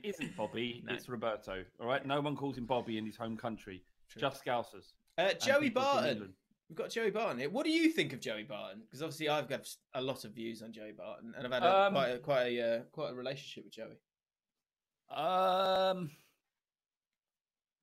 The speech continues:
Speaker 1: he was f-, fucking, he was a nutcase, wasn't he?
Speaker 2: <laughs>
Speaker 1: Uh, he, he, he was a psychotic footballer who went out to injure people. He did injure people. He stubbed a cigar out in, on,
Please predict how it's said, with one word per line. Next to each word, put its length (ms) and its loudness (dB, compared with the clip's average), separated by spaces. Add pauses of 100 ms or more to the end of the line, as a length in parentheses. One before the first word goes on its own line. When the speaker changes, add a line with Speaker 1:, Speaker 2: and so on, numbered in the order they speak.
(720)
Speaker 1:
he 120 4
was 120 -2
f-, 320 -14
fucking, 580 -6 (120)
he 60 -2
was 120 -4
a 40 -2
nutcase, 480 -4
wasn't 200 -8
he? 100 -14
Speaker 2:
<laughs> 40 -20 (560)
Speaker 1:
Uh, 400 6 (160)
he, 140 -8
he, 140 -6 (120)
he 80 -6
was 160 -8
a 60 -8
psychotic 640 -6
footballer 340 -6
who 80 -2
went 140 0
out 160 -2
to 100 -12
injure 240 -4
people. 520 -8 (360)
He 60 -12
did 260 4
injure 240 0
people. 640 -4
He 80 -14
stubbed 440 -2
a 40 -14 (260)
cigar 520 2
out 280 6
in, 260 -6
on, 360 -2